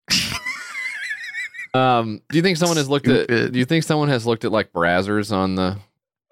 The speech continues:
Speaker 2: on the White House Wi-Fi?
Speaker 1: Yeah, for sure. They
Speaker 2: But the,
Speaker 1: probably
Speaker 2: but
Speaker 1: have, they probably have a content filtering thing on that, huh?
Speaker 2: But that, I mean, that, that must mean that, I'm really curious about this. I'm, I'm actually legitimately curious about, like, and you'd never find out, like, the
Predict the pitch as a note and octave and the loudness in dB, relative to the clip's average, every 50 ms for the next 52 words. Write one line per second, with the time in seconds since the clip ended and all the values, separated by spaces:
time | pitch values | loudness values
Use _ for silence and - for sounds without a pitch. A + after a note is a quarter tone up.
0 | - - - G2+ G2+ G2+ G2+ G2+ F#2+ - F2 G2 G#2 G#2 A2 A2+ A2 G2+ - F#2 | -10 -6 -4 -2 0 0 2 2 0 0 2 2 2 2 4 2 2 2 0 -2
1 | E2+ E2 F2 F2 - - A#2 B2 C#3 D3 C#3 - - - _ _ _ _ _ - | 0 0 0 0 0 0 2 2 0 0 -4 -10 -16 -20 _ _ _ _ _ 2
2 | D#3+ D#3 D#3 D#3 D3+ D3+ D3+ - F3+ F#3 F#3+ - - G#2+ G#2 G2+ G2+ F#2+ F#2 G2+ | 2 4 4 4 2 2 0 -2 -6 -6 -6 -6 -8 -8 -6 -4 -4 -4 -4 -6
3 | G#2+ - - _ _ _ _ _ _ _ _ _ D#3+ F#3+ G#3 G3+ E3 D#3+ D#3 C#3 | -8 -10 -16 _ _ _ _ _ _ _ _ _ 0 2 2 2 2 2 2 2
4 | C3+ B2+ C3 C#3+ C#3+ D3+ F3+ G#3+ E3 - C#3+ C3+ C3 B2 A#2+ A2+ G2+ F#2+ F#2+ G2 | 2 2 2 0 0 0 0 -2 0 0 0 2 2 2 2 0 0 -2 -4 -8
5 | - - F2 F2 F2+ - - F2 - - - - - - - - - - - - | -10 -8 -8 -6 -6 -6 -6 -8 -10 -10 -10 -10 -10 -10 -10 -12 -14 -16 -20 -20
6 | - - D2 - - _ _ _ _ A#3+ _ - F#2+ - G2+ G2+ - _ _ _ | -20 -20 -20 -20 -20 _ _ _ _ _ _ -4 -2 -2 -2 -4 -6 _ _ _
7 | _ _ _ _ - F#3+ F3+ A#3 B3+ C4 - G3+ G3 G3 G#3 A3+ G3 D3+ D#3+ D#3 | _ _ _ _ -2 0 2 4 4 2 2 0 0 0 0 0 0 -2 -6 -6
8 | - D#3 F#3 F#3+ - C#3+ C#3+ D3 F3 G#3 A#3+ - - D#3 E3+ F#3+ F3+ C#3+ - - | -2 0 2 2 2 0 0 0 2 0 0 -2 -4 -4 -2 -2 0 0 0 0
9 | D#3 F3 D#3 D#3 F#3 F#3 A#3+ C#4+ C#4+ D4 F4 F#4+ E4 - - F#3+ G3+ A#3+ A3 D#3+ | 0 0 0 2 2 2 2 2 0 2 2 2 2 2 2 2 2 4 2 2
10 | - - G#2+ F#2 F2+ D#2+ D#2+ - - C#2+ - - - - - _ _ _ _ - | 0 -2 -2 0 0 -2 -2 -2 -4 -6 -6 -6 -10 -16 -20 _ _ _ _ -2
11 | D3 D#3+ D3+ C#3 D#3 E3+ D3 D3+ F3 A#3 - - A#3+ A#3 G3+ D3 B2 B2 C#3 D3+ | 0 2 2 2 2 2 2 2 0 0 -2 -2 0 2 2 2 2 2 0 2
12 | D3+ C#3+ C#3+ C3+ B2 - - C3 B2+ A#2+ A2+ - - F#2+ F#2+ G2+ G2+ G#2 - - | 2 0 0 -2 -2 -2 0 2 4 4 2 0 0 0 2 4 4 4 2 2
13 | F#2+ F#2 F#2 - - A2 G#2 A#2+ C3+ D#3 E3+ D#3 C#3 D3 C#3+ C3+ C3+ B2+ - B2 | 2 0 0 0 0 2 2 4 4 4 2 2 2 0 0 0 0 0 0 0
14 | A2+ G#2 G#2+ G#2 D2+ F2+ F#2+ - - - F#2 | 0 2 2 2 2 2 0 0 -2 -2 -2